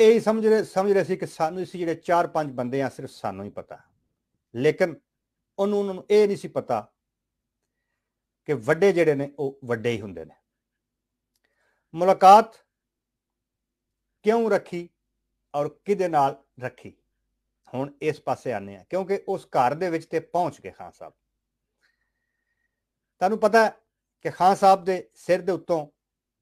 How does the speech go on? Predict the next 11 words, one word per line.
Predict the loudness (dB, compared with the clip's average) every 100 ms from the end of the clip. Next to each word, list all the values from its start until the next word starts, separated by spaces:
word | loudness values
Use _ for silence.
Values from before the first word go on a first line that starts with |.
| _ _ _ _
ਐਸਟੈਬਲਿਸ਼ਮੈਂਟ | -18 -4 -2 -2 -8 -8 -6
ਨੇ | -8 -6
ਹੱਥ | -8 -6
ਜਿਹੜਾ | -4 -2
ਹੈ, | -2 -6
ਉਹ | -10 -10 -12 _
ਉਠਾ | -10 -4 0
ਲਿਆ | 0 -2
ਔਰ | -4
ਉਹ | -6 -6
ਨਿਊਟਰਲ | -6 -4 -4 -6